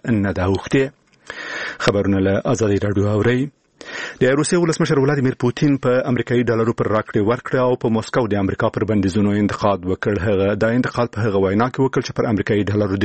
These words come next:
روسیې د اتکا د کمولو، اه، پر موضوع څرخېده. ولسمشر، اه، پوتین پرون یو اقتصادي کنفرانس ته په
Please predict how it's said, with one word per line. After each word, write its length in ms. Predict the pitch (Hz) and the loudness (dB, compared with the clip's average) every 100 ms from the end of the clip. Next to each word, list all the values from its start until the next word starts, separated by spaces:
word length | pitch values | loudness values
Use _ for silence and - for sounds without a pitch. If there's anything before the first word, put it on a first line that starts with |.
| 98 | 0
روسیې 260 | 95 - 127 | 0 0 0
د 60 | |
اتکا 340 | 131 - - 110 | 0 -2 -2 -2
د 20 | |
کمولو، 500 | 110 107 101 123 139 | -2 -2 0 2 0
اه، 760 | 147 - - - - - 113 113 - - | -2 -12 -14 -14 -12 -2 0 0 -4 -6
پر 180 | - 117 123 | -2 0 0
موضوع 400 | 120 101 101 101 | 0 0 0 -2
څرخېده. 520 | 110 - 104 113 156 _ - - - - | -2 -2 0 0 -2 _ -18 -16 -8 -2
ولسمشر، 420 | 107 - 113 110 | -2 0 -2 -2
اه، 380 | - _ 123 110 - | -4 _ -2 0 0
پوتین 480 | 107 - 123 127 | -2 0 2 2
پرون 460 | 127 120 135 135 107 | 0 0 0 2 2
یو 180 | 110 101 | 2 0
اقتصادي 460 | 98 - - 104 | -2 -4 -4 -2
کنفرانس 520 | - 107 - 104 107 - | 0 -2 -2 -2 -2 -2
ته 260 | 110 101 | 0 0
په 80 | - | 0